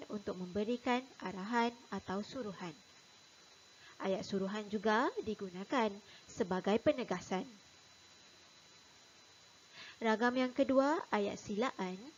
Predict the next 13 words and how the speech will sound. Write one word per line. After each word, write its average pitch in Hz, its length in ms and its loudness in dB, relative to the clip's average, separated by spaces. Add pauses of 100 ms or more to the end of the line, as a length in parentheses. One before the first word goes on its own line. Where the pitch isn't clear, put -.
(580)
Ayat 226 280 4
silaan 277 440 2
digunakan 254 640 4 (240)
untuk 196 240 -6
menjemput 247 640 4 (360)
atau 190 440 4 (240)
mempersilakan. 220 1000 4 (2500)
Ayat 294 260 6
silaan 320 540 4 (320)
lebih 226 320 2
lembut 254 420 4 (380)
tutur 294 480 4 (160)
bicaranya 220 800 4